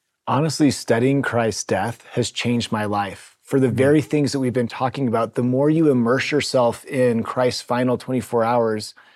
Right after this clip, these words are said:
Speaker 1: I think we'd all agree, the more you know about Christ, the more you love him. And the more you love him, the more you want to be like him.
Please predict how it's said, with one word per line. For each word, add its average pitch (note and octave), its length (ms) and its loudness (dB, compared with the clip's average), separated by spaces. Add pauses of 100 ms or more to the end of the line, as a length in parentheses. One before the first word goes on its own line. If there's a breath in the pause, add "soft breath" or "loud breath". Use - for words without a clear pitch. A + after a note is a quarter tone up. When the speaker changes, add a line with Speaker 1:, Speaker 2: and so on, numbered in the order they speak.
(400 soft breath)
Speaker 1:
I D3+ 80 0
think E3+ 120 2
we'd D3+ 100 4
all D3 100 4
agree, C#3+ 240 2
the B2+ 100 2
more B2 180 2
you C3+ 200 2
know A#2 260 4
about A#2+ 300 0
Christ, B2 520 -2
the B2+ 80 0
more A#2+ 200 2
you B2 120 4
love A#2+ 280 2
him. G#2+ 160 -2
And G2+ 80 -4
the A2 40 -2
more A#2 160 0
you A2+ 160 0
love A2+ 260 0
him, B2+ 120 0
the A2 80 2
more A2 180 0
you A#2 140 0
want A2 120 0
to G#2+ 40 0
be G#2 140 -2
like G2+ 320 -2
him. F#2 260 -10